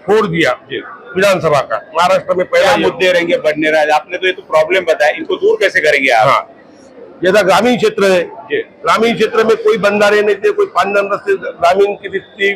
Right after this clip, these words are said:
Speaker 1: बकास कंडीशन, यानी ग्रामीण क्षेत्र से बहुत सारे लोग आए चुके, आए हुए हैं यहाँ पे, यानी इरिगेशन नाम की चीज कहा ही, ख्याल ही दिया नहीं। हम डेढ़ साल से मतदार संघ में घूम रहे, हमने पाठ पुरावे के, बंधारे के काम लाए,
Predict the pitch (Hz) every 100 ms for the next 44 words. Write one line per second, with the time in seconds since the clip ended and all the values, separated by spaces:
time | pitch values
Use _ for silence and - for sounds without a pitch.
0 | - - - 160 208 214 - 196 190 185
1 | 208 - 196 214 233 - - - - 170
2 | 185 180 190 190 214 196 180 185 180 165
3 | 151 165 156 - 135 151 160 139 131 113
4 | - - - - - - - - - -
5 | - - 190 220 233 - - - - -
6 | - - - - 151 190 233 247 220 226
7 | 220 214 277 302 - 202 180 233 233 233
8 | - - - 175 196 254 254 202 151 123
9 | - - - - - 202 185 220 247 220
10 | 226 226 226 175 220 196 214 208 190 202
11 | 202 202 185 190 - 196 208 202 202 170
12 | 185 185 190 190 - 180 185 185